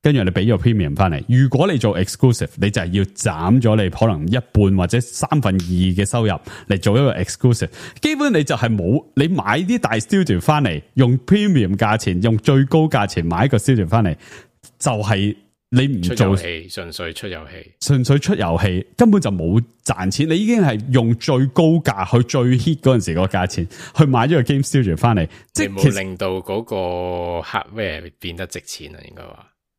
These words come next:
Speaker 1: 冇㗎，你又唔係 exclusive，咁你點解我要買 Xbox 啫？度度都玩到嘅啲遊戲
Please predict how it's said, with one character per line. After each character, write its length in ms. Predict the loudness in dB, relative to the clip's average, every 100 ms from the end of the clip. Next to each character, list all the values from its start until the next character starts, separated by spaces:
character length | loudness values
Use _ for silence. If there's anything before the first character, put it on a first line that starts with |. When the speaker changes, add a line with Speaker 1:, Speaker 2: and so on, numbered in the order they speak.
| _
Speaker 1:
冇 160 | 2 2
㗎， 320 | 2 0 0 -4 -16 -20 _ 0
你 140 | 2
又 80 | 4
唔 60 | 2
係 220 | 0 -2
exclusive， 420 | -2 0 0 -2
咁 160 | 2 2 2
你 80 | 0
點 140 | 0
解 140 | 0 0
我 140 | 2
要 120 | 2
買 200 | 2 0 -2
Xbox 480 | -6 -6 -8 -6 -6
啫？ 140 | -6 -8 _ _ _ _ _ -2
度 220 | 0 0
度 140 | 0
都 100 | 0
玩 240 | 0 0 0
到 100 | 0
嘅 140 | 0 0
啲 80 |
遊 200 | -2 0 0
戲 280 | 0 -2